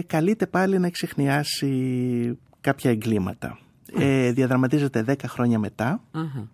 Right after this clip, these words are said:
Speaker 1: Ε, πλέον ο Ρεζάκ έχει αποβιώσει, ο Αρχιεπίσκοπος Γονέμης έχει αποβιώσει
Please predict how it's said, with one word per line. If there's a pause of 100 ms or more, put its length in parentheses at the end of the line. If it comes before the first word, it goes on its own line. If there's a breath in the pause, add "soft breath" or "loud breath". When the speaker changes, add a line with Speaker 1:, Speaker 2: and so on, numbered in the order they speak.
(1040 loud breath)
Speaker 1:
Ε,
πλέον
ο
Ρεζάκ
έχει
αποβιώσει,
ο
Αρχιεπίσκοπος
Γονέμης
έχει
αποβιώσει